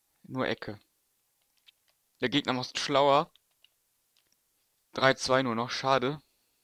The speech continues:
Lewandowski. S-Wein. Setzt sich super durch. Abstauber, komm. Komm schon.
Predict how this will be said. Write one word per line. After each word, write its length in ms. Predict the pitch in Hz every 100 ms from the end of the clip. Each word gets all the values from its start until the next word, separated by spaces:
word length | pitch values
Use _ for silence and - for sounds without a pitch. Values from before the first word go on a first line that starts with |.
| _ - - _ _ _
Lewandowski. 1080 | 120 127 135 131 131 127 151 - 107 117 - _ _ _ _ _ _ _ _ _ _ _ _ _
S-Wein. 500 | 135 143 107 104 131 - _ _ _ _ _ - _ _ _ _ _
Setzt 260 | 123 147 -
sich 140 | 151
super 260 | 160 185 165
durch. 400 | 170 196 - - _ _ _ _ _ _ _ _ _ _
Abstauber, 500 | - 180 - 185 196
komm. 260 | - 220 - - _ _ _ _ _ _
Komm 220 | - 185 220
schon. 240 | - -